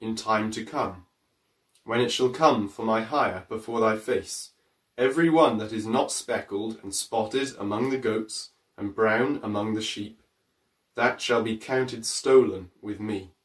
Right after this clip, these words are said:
And Laban said, "Behold, I would it might be according to thy word." And he removed that day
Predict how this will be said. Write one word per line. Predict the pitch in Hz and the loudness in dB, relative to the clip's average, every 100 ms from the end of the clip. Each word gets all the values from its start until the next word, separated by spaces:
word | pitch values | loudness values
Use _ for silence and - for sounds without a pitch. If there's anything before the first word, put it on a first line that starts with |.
| _ _ _ _ _ _ _ _ _ _ _ _ _ _ _ _ - | _ _ _ _ _ _ _ _ _ _ _ _ _ _ _ _ -12
And | 107 | 0
Laban | 113 135 131 120 | 6 6 4 0
said, | 117 113 104 - _ _ _ _ - | 0 0 0 -2 _ _ _ _ -18
"Behold, | 110 135 135 - - - _ _ _ _ _ | 4 6 6 4 -2 -14 _ _ _ _ _
I | 120 120 | 0 2
would | 143 160 - - | 6 4 4 -4
it | 113 | -4
might | 117 135 135 | 2 2 2
be | 143 131 | 2 2
according | 131 151 135 107 98 | 4 4 4 2 -2
to | 107 | -6
thy | 107 110 113 | -2 0 2
word." | 107 95 90 - _ _ _ _ _ _ _ _ _ _ _ _ | 0 -4 -6 -16 _ _ _ _ _ _ _ _ _ _ _ _
And | 104 | -6
he | 110 | -2
removed | 110 113 117 147 156 - | -2 2 6 8 6 4
that | 127 135 - | -2 -2 -2
day | 127 117 92 90 | 0 0 -2 -8